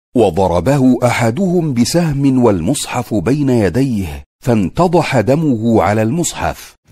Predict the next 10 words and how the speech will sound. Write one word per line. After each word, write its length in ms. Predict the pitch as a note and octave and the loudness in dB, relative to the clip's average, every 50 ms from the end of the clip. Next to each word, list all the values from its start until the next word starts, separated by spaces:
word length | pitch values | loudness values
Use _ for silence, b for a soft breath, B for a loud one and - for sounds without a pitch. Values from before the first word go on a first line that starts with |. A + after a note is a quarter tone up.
| _ | _
وكان 480 | B2+ A#2+ G2+ D#2+ - - B2+ C3+ C#3 C3+ | 2 4 4 2 2 2 2 2 2 2
استشهاده 920 | C3 - - - C3 A2 - - A2+ C3+ F3+ G3+ G3 E3 F3+ D#3+ D3+ D3+ C#3 | 0 -2 -2 -2 -2 -2 0 0 -2 0 0 0 -2 -2 -4 -4 -2 -2 -2
في 220 | B2 - B2+ G#2+ F#2+ | -2 -2 -4 -4 -2
شهر 300 | - E3 E3 D#3 C#3+ C3 | 0 0 0 2 2 2
ذي 180 | A#2+ F#2+ A2 | 2 2 0
الحجة 680 | G2+ E2+ C#2+ - D#3+ E3+ D3 B2+ A2 C#3 B2+ - B2+ | -2 -2 -2 -4 -6 -6 -6 -4 -2 -2 -2 0 -2
سنة 460 | A2 - - G2 E2+ D#2 C#2 - D2+ D#2 | -2 0 0 0 0 0 -2 -4 -4 -4
خمس 400 | - - D3+ E3 D3+ - - C#3 | -2 -2 -4 -4 -4 -4 -4 -2
وثلاثين 880 | B2 A#2+ G#2+ G2 F2 - F2+ E2+ D#2+ C#2+ C2 - G#2 A#2+ B2+ B2+ B2 | -2 0 0 0 -2 0 -2 -2 -2 -2 -4 -4 -4 -2 -2 0 0
للهجرة، 760 | A#2 A2 A2 G#2 A#2+ E3 F3+ - D#2 D2+ C#2 C2 B1+ - | 0 -2 -2 0 0 -2 -2 -2 -4 -4 -4 -4 -6 -6